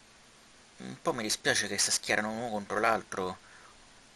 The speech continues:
Io ho sentito Viola Carofalo quando parla del Movimento cinque Stelle. Eh, mi sembra che ne parla un po' male, eh. Mm, e vabbè,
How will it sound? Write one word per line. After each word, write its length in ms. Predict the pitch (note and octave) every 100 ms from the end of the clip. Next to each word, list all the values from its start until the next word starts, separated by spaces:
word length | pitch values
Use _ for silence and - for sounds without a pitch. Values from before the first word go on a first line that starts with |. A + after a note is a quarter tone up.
| - - -
Io 120 | -
ho 20 | E3
sentito 420 | - G2+ D3+ A2
Viola 200 | A2 G#2+
Carofalo 420 | A2+ B2 A2+ G2+
quando 220 | G2+ G2+
parla 200 | G#2+ G#2
del 80 | G#2+
Movimento 320 | A2 G#2 G#2
cinque 240 | G#2 - G#2
Stelle. 920 | - B2+ A#2+ F#2 F2+ F#2+ F#2 F#2 F#2 - - - - - - -
Eh, 280 | - - -
mi 120 | - C#3
sembra 240 | C3+ B2
che 60 | B2
ne 80 |
parla 240 | C3 B2 B2
un 100 | A#2+
po' 80 | B2+
male, 460 | B2 C3+ A#2+ F#2+
eh. 240 | G#2 A2 A2 - - - - - - - - - -
Mm, 560 | - C#3 C#3 B2+ C3 C3 B2 - - - - - - - - - -
e 200 | A#2+ B2
vabbè, 260 | C#3 -